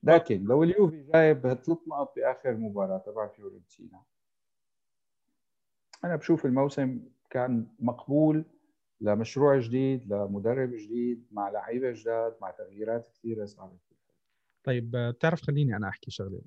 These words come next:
Speaker 2: أنا بصراحة متذكر أنت مع أليجري، آه، كنا مع أليجري تقريبا أول موسم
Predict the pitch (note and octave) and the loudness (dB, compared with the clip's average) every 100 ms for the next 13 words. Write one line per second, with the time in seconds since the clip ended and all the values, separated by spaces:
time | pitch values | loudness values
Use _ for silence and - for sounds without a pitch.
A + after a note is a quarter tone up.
0 | - C#3 B2+ A#2+ - B2 B2 - G2 G2 | -6 -4 -4 -6 -10 -6 -4 -4 -6 -8
1 | - _ _ _ _ _ _ _ _ _ | -14 _ _ _ _ _ _ _ _ _
2 | _ _ _ _ _ _ _ C3 B2+ F3+ | _ _ _ _ _ _ _ -8 -2 0
3 | - D#3+ D3 C#3+ B2 A2+ G2+ A2 G#2+ A2 | 2 2 2 0 2 2 0 0 -2 -2
4 | A2 C3+ G#2 G#2 - _ _ _ _ A2+ | -2 -2 -2 -14 -16 _ _ _ _ -2
5 | G#2+ - D3 A#2+ A2 - A2 B2+ A#2+ A2 | -2 2 4 4 2 0 -2 -2 -2 -2
6 | G#2+ - G2 B2 A2+ G#2 G2+ G2+ _ - | -4 -4 -6 -4 -4 -4 -6 -10 _ -6
7 | B2 A#2+ A2+ A#2 A2+ - A2+ A2 | -2 0 0 0 -4 -4 -4 -4